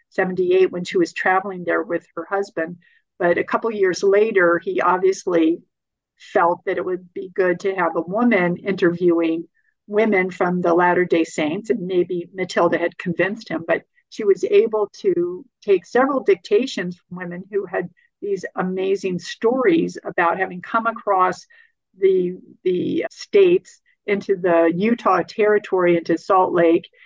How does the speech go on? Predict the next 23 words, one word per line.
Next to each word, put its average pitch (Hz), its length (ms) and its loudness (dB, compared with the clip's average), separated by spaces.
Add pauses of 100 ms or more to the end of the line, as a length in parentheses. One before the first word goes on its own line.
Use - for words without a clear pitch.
(200)
and 185 480 2
what 214 260 2
it 214 60 0
was 202 200 -4
like 240 260 2
for 214 220 -4
them 196 540 0
when 185 340 2
their 180 220 4
husbands 202 760 -2
said, 175 320 0 (100)
"Hey, 254 340 -4
I'd 233 360 -2
like 185 220 0
to 190 100 -2
take 180 240 0
a 180 60 -2
second 175 360 -4
wife. 220 400 0
This 196 180 -2
has 185 140 -14
now 170 240 -6
been 170 260 0